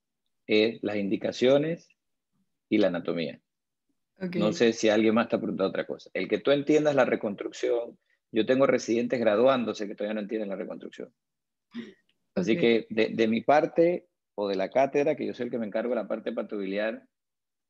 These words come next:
Speaker 1: te digo que yo no tengo ningún requisito que tú entiendas la reconstrucción. Digo, es bueno saber qué sucede y es bueno que ustedes entiendan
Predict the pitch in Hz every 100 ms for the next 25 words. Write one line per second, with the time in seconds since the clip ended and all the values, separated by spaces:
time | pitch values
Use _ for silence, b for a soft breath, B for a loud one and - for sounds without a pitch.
0 | _ _ _ _ _ - - 104 95 117
1 | 113 90 113 117 120 113 117 120 110 -
2 | - 117 110 113 104 117 120 117 107 95
3 | 85 90 107 92 _ b b _ 123 123
4 | 117 123 160 180 143 131 143 156 - 135
5 | 190 165 90 95 - _ - 80 78 76
6 | _ _ _ _ _ _ _ _ - -
7 | 104 123 127 113 123 131 120 123 123 131
8 | 135 131